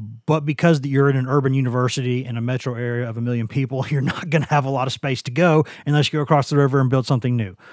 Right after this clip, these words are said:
So what they have to do is work with the, the land they have.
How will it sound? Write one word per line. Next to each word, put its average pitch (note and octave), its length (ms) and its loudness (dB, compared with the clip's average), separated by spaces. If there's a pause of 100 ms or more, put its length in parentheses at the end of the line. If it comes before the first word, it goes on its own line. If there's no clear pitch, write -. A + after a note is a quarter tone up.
(140)
So C3 680 2
what C#3 180 -2
they C#3 120 0
have E3 240 0
to C3 80 -8
do D3 340 4
is B2+ 160 -2
work C3+ 300 -2
with B2 220 -2
the, B2 200 -2
the B2 160 -4
land B2+ 300 -2
they A2+ 100 -4
have. B2 460 -2